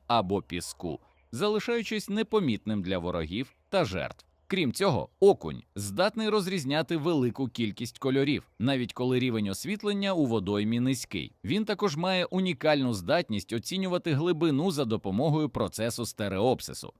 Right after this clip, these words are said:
Це означає, що окунь отримує окремі зображення від кожного ока, порівнює їх та визначає точну відстань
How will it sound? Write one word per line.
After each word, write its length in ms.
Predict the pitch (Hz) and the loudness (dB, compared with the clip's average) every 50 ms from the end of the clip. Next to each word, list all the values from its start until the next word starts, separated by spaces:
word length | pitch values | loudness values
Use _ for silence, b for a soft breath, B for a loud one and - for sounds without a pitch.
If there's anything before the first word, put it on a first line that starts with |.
| _ _ _ - | _ _ _ -8
Це 160 | - 131 104 | -4 -2 -2
означає, 600 | 92 90 80 92 95 90 - - 165 160 127 92 | -2 -2 -4 -4 -6 -6 -4 -2 0 0 0 -2
що 260 | 82 - - 110 110 120 | -2 -4 -4 0 2 2
окунь 320 | 165 165 - 151 127 120 | 2 2 2 0 0 0
отримує 580 | 110 - - 160 151 139 135 135 135 131 120 - _ - | 0 -2 -2 -2 0 0 2 2 2 0 0 -2 _ 0
окремі 680 | 139 143 147 147 - 160 - 180 196 220 220 214 214 | 2 2 2 2 0 -2 0 0 0 0 0 -2 -2
зображення 840 | 180 160 196 185 143 127 113 90 80 76 85 78 71 65 62 55 - | -2 -2 -2 0 0 2 0 0 0 -2 -6 -6 -6 -8 -10 -10 -10
від 240 | - 90 120 131 - | -6 -4 -4 -4 -4
кожного 640 | - 143 160 180 147 147 170 165 165 180 - - - | -4 -2 -2 -2 -2 -2 -2 0 0 0 0 2 2
ока, 360 | 123 101 82 - - 64 55 - _ _ | 2 2 0 -2 -6 -10 -10 -10 _ _
порівнює 600 | _ 196 208 190 165 113 90 87 92 90 92 92 | _ 4 4 4 4 2 0 -2 -4 -4 -4 -4
їх 340 | 95 95 123 175 202 - - _ | -4 -4 -4 -4 -6 -6 -10 _
та 120 | - 131 117 | -2 -2 -2
визначає 600 | 104 110 101 90 110 101 92 - 104 92 87 82 | 0 -2 -2 -2 -2 -4 -4 -4 -2 -2 -2 -4
точну 460 | - - 104 98 90 - - 110 110 | -4 -4 -4 -4 -4 -6 -6 -4 -4
відстань 540 | 110 120 160 185 - - - 196 190 185 - | -2 -2 -4 -4 -6 -8 -6 -6 -6 -6 -8